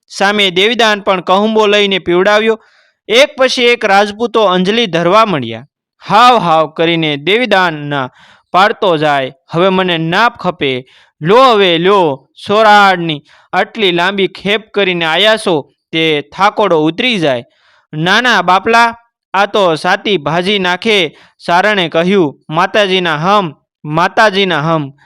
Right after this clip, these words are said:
કરતા દેવીદાનને છ સાત કહુંબા અમલ પીવડાવી દીધું. દેવી પુત્રને આમ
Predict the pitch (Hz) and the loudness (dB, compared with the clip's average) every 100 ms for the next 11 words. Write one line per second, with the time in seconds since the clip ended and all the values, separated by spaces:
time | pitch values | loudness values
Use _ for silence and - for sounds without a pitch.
0 | _ _ - 185 196 214 190 160 165 208 | _ _ -4 -2 0 2 2 0 -2 0
1 | 208 202 185 175 165 147 - _ - 220 | 0 0 0 -2 -4 -6 -10 _ -4 0
2 | 240 208 190 160 - 190 202 196 175 - | 0 2 -2 -2 -2 0 0 0 0 -2
3 | - 190 233 220 175 175 196 214 214 208 | -4 -2 -2 -2 0 2 2 0 0 -2
4 | 220 220 _ _ _ _ _ 156 160 233 | -2 -4 _ _ _ _ _ -8 0 2
5 | 277 269 220 202 240 247 254 190 135 - | 2 -2 -4 -2 -2 0 0 -2 -4 -10
6 | _ _ _ - 190 208 | _ _ _ -4 0 0